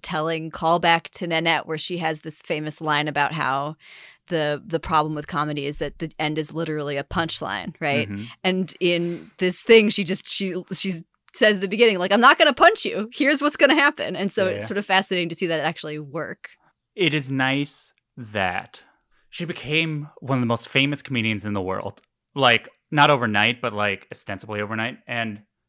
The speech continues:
Speaker 2: the expectation put on that when there's so few famous comedians in the world. Like,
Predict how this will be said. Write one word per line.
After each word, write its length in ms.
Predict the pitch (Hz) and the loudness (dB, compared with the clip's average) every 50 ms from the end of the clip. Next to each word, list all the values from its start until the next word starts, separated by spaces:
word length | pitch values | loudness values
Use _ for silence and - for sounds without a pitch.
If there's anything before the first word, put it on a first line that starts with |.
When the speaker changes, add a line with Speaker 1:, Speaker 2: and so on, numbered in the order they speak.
| _ _ _ _ - | _ _ _ _ -4
Speaker 2:
the 120 | 151 165 | -2 -2
expectation 720 | 139 - - - 113 - - - 151 175 180 - 196 190 151 | -2 -2 -6 -10 -10 -10 -4 0 0 0 0 0 -4 -6 -8
put 260 | - - 139 135 127 | -8 -6 -4 -2 -2
on 220 | 127 131 139 143 | -2 -2 -4 -4
that 280 | 139 139 147 156 165 - - _ _ _ _ | -4 -2 -2 -4 -4 -6 -12 _ _ _ _
when 420 | 139 139 143 135 127 123 135 - - _ _ | -2 0 0 0 0 -2 -4 -6 -12 _ _
there's 220 | 147 143 143 131 - | 0 0 0 0 -2
so 300 | - - - 147 156 175 | -4 0 2 4 4 2
few 480 | 170 - - - 113 107 107 110 113 120 | 0 -6 -8 -6 -2 -2 0 0 -2 -2
famous 340 | - - 113 110 117 113 - | -2 0 0 0 -2 -4 -8
comedians 400 | - 123 127 117 123 123 120 120 | -6 -6 -4 -2 -2 -4 -4 -6
in 40 | 120 | -6
the 60 | 123 | -6
world. 300 | 117 120 127 131 143 147 _ _ _ _ _ _ | -4 -4 -4 -4 -6 -8 _ _ _ _ _ _
Like, 320 | 147 143 139 131 - - | 4 4 4 4 2 -4